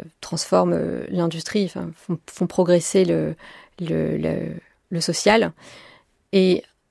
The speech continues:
à travers l'adoption de cette, euh, de ces nouveaux paradigmes scientifiques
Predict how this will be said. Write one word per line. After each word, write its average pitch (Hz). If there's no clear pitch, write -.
à 202
travers 202
l'adoption 185
de 170
cette, 170
euh, 160
de 175
ces -
nouveaux 180
paradigmes 180
scientifiques 180